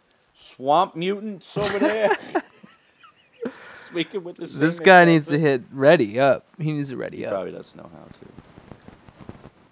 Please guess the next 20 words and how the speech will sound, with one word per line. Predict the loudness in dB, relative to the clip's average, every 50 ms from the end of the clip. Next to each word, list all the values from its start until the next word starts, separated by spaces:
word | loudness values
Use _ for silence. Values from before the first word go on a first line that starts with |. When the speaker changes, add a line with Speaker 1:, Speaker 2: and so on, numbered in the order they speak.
| _ _ _ -20 _ _ _ _ _ _ _ _ _ _ _ _ _ _ _ _ _ _ 4
Speaker 2:
Again, | 6 6 6 8 10 10 12 12 10 8 8 4 -10 _ _ -20 -20 -20 -20 _ _ _ _ _ _ _ _ _ _ _ _ _ -20 -10
Speaker 1:
No. | -2
Speaker 2:
for | 2 6 8 10
our | 10 10 10
podcasters | 8 8 8 8 8 8 8 8 8 8 8 8 4 -4 -2 2
listening, | 2 2 2 2 0 0 0 0 0 -2 -6 -16 -20 -20 -20 -20 -20 _ _ -20 -20 -20 -18 -20 -20 _ _ -20 -20 -20 _ _ _ _ _ -20 _ _ _ -20 -20 _ _ -6
we | -4 2
got | 6 8 8 6 6 2
Tom | 2 4 6 6 8 6 6 4
to, | 2 2 0 2 2 4 2 2
uh, | 0 0 0 -2 -4 -8 -14 _ _ _ _ _ _ _ _ _ _ -20 -20 -20 _ _ _ _ _ _ _ _ _ _ _ _
finally | _ 2 4 4 6 6 4
build | 4 4 4 2 2
a | -2
team. | -8 -6 -2 -2 0 0 0 0 -2 -4 -6 -6 0
Oh, | 2 2 4 4
man. | 2 0 0 0 0 -2 -2 -4 -6 -10 _ _ _ _ _ _ _ -20
Speaker 1:
Is | -16 -16
he | -12 -8
good? | -6 -6 -6 -6